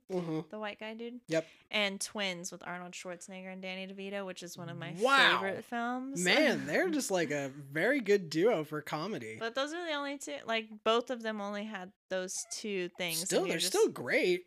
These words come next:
Speaker 2: Yeah.
Speaker 1: Still really good films.
Speaker 2: They're really good. I just kinda wish there was more.
Speaker 1: Right.
Speaker 2: You know, 'cause,
Speaker 1: Yeah.
Speaker 2: like, I love those films.
Speaker 1: Right.
Speaker 2: <laughs>
Speaker 1: They got those, and then they got Space Jam.
Speaker 2: Yeah.
Speaker 1: Yeah.
Speaker 2: And all four of them have Space Jam.
Speaker 1: Yeah.
Speaker 2: So.
Speaker 1: That's awesome. I mean,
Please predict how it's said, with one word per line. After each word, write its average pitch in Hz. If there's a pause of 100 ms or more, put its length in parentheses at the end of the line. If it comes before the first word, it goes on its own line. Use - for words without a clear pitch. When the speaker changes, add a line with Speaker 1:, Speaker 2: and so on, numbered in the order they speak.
Speaker 2:
Yeah. 247
Speaker 1:
Still 202
really 196
good 170
films. 156 (220)
Speaker 2:
They're 247
really 269
good. 254
I 220
just 208
kinda 208
wish 190
there 185
was 165 (260)
more. 196
Speaker 1:
Right. 127 (180)
Speaker 2:
You 196
know, 180
'cause, 190
Speaker 1:
Yeah. 135
Speaker 2:
like, 190
I 190
love 180
those -
films. -
Speaker 1:
Right. 233
Speaker 2:
<laughs> -
Speaker 1:
They 175
got 170
those, 160
and 151
then 147
they 143
got 135
Space 123
Jam. 101 (180)
Speaker 2:
Yeah. 175 (160)
Speaker 1:
Yeah. 135 (140)
Speaker 2:
And 190
all 190
four 190
of 185
them 185
have 170
Space -
Jam. - (160)
Speaker 1:
Yeah. 190 (140)
Speaker 2:
So. - (480)
Speaker 1:
That's 220
awesome. 151 (300)
I 139
mean, 180